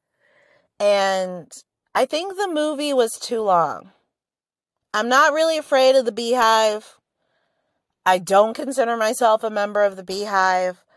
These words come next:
I think Beyonce's Renaissance album is one of the greatest albums of all time, and her work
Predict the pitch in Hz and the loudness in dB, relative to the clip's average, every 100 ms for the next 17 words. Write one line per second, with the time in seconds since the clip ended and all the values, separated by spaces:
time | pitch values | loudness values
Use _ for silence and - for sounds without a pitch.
0 | _ _ _ 185 202 196 196 196 175 180 | _ _ _ -6 -6 -8 -10 -4 -2 -2
1 | 180 180 175 170 170 185 170 165 175 - | 0 -2 -2 -6 -6 -4 -4 -4 -4 -2
2 | 196 196 196 190 175 175 170 160 165 160 | 0 2 0 0 -6 -6 -6 -8 -6 -4
3 | 165 170 - 170 165 170 170 175 165 156 | -4 -4 -4 0 0 0 -6 -8 -8 -4
4 | 156 - - 208 226 233 233 240 - _ | -6 -6 -6 -2 -2 -4 -6 -10 -16 _
5 | _ _ _ _ 170 165 175 175 156 156 | _ _ _ _ -8 -8 -4 -4 -2 -2
6 | 165 | -2